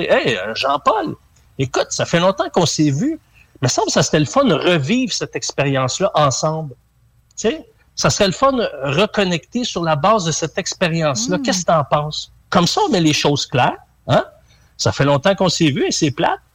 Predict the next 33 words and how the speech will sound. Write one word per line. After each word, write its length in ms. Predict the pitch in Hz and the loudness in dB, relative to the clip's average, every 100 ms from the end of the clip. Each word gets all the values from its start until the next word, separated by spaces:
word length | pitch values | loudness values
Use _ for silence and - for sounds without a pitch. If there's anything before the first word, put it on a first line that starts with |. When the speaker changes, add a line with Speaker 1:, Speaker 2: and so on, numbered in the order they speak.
| _ | _
Speaker 1:
C'était 240 | - - | -6 0
le 80 | 151 | 0
fun 260 | - 208 220 | 2 2 2
quand 140 | 170 | 2
on 40 | 151 | 2
vivait 300 | 143 135 131 | 2 0 0
ça. 200 | - 180 | 0 2
On 80 | 160 | 4
l'a 140 | 151 | 4
pas 180 | - 185 | 2 2
vécu. 360 | 175 160 - 170 | 2 0 -2 -2
La 120 | 185 160 | 0 0
vie 140 | 160 | 0
nous 180 | 175 147 | 0 2
a 60 | |
amenés 240 | 147 143 123 | 2 2 -2
là. 160 | 117 - _ _ _ _ | -4 -6 _ _ _ _
Speaker 2:
Mm. 80 | 185 | -8
Speaker 1:
Puis, 340 | 190 143 151 | 0 2 4
euh, 240 | 143 139 139 - - | 4 4 2 -2 -2
là, 180 | 135 349 | 2 2
à 20 | |
ce 160 | - - | 2 0
moment-là, 460 | 151 147 135 180 277 110 | 2 2 2 2 0 -4
on, 160 | 127 135 | -2 0
il 80 | 139 | 2
y 60 | |
a 40 | 131 | 0
pas 160 | 185 262 | -2 -4
ce 140 | 175 | -4
sentiment 500 | - 160 147 - 190 | -4 -4 -4 -4 -4
de 40 | |
culpabilité, 880 | 196 170 147 147 139 147 131 - 269 | -2 -2 0 0 2 0 -2 -2 -4